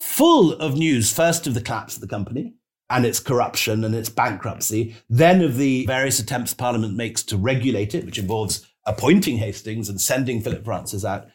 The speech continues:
And then a few years later, they read of the trial of Warren Hastings. And Warren Hastings is depicted in the British press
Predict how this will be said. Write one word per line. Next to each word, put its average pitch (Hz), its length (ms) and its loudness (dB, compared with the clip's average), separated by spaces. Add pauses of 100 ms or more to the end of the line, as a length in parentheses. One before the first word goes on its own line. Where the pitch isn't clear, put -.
(260)
And 151 180 6
then 165 220 4
a 143 40 4
few 160 200 0
years 127 320 2
later, 139 280 -2
they 123 180 -2
read 117 340 0
of 95 80 -4
the 101 80 -6
trial 101 600 -2 (160)
of 113 140 2
Warren 95 280 2
Hastings. 85 460 -4
And 104 120 -2
Warren 131 160 6
Hastings 110 420 0
is 92 160 -2
depicted 131 540 -2
in 95 100 -2
the 95 60 -2
British 123 400 -4
press 104 400 -4